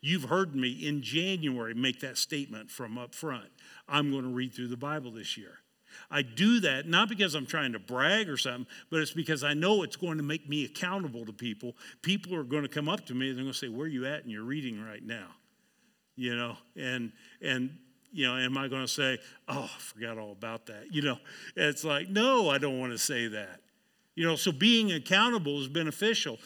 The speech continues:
So it's not that you have to make a public service announcement, get on the P A system at work and say, "Hey, everybody, I'm reading the Bible this year."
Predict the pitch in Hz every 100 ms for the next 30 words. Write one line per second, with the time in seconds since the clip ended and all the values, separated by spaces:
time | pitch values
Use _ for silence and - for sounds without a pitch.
0 | - - 233 208 220 - 254 240 220 185
1 | 170 151 160 147 135 135 110 143 131 139
2 | - 143 139 - 127 127 135 139 131 127
3 | 139 131 - 139 135 139 127 151 139 -
4 | 135 139 131 139 156 - - - 123 147
5 | 123 117 156 135 127 123 131 131 135 135
6 | 139 147 139 123 135 139 127 117 127 -
7 | 127 123